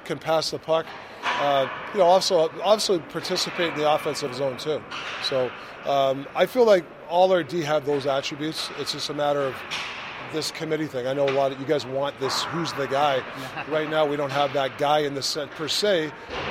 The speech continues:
Speaker 1: To me, we do have the guys. We have a bunch of guys that can do it. That's the way I look at it. Just like a,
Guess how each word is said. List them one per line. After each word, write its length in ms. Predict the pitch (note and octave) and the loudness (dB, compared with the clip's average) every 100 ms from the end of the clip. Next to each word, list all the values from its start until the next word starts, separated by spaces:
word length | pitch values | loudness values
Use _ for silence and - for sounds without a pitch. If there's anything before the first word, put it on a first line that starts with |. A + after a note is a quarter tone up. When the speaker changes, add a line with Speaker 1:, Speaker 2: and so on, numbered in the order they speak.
| - - | -8 -6
Speaker 1:
To 120 | D#3 | 0
me, 180 | F3+ F#3 | 2 2
we 140 | D#3+ | 0
do 160 | D3+ F#3+ | 2 6
have 180 | E3 | 6
the 80 | C#3+ | 4
guys. 280 | C#3 C#3 C#3+ | 2 2 2
We 80 | D3 | 0
have 120 | C#3+ | 0
a 60 | B2+ | 0
bunch 220 | E3+ E3+ | 0 0
of 60 | C3+ | 0
guys 220 | C3 B2 | 2 4
that 100 | C3 | 4
can 280 | B2+ B2+ D3+ | 4 4 2
do 20 | |
it. 320 | A2 - - | 2 -2 -2
That's 180 | D#3 - | 0 0
the 60 | |
way 100 | D3+ | 2
I 60 | C3+ | 2
look 220 | C3 D3 | 2 -2
at 140 | B2 G#2+ | -2 -4
it. 60 | - - - - | -8 -14 -16 -12
Just 220 | C#3+ - | -8 -2
like 180 | C3 | -2
a, 100 | B2+ | -2